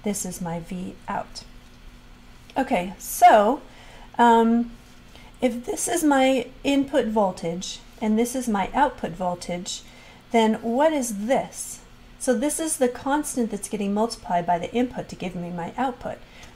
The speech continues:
This is an amplifier circuit, so that means this thing here is the constant that's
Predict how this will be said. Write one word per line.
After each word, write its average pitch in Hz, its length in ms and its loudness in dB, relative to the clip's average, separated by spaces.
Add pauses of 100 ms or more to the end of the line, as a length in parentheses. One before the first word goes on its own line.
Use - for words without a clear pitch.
This 294 160 -2
is 247 100 -2
an 226 80 2
amplifier 240 540 0
circuit, 180 440 -8
so 220 120 -2
that 262 200 4
means 196 380 -4
this 233 440 -4
thing 220 220 -2
here 208 640 -4 (460)
is 220 180 2
the 208 100 -6
constant 240 640 -4
that's 185 300 -6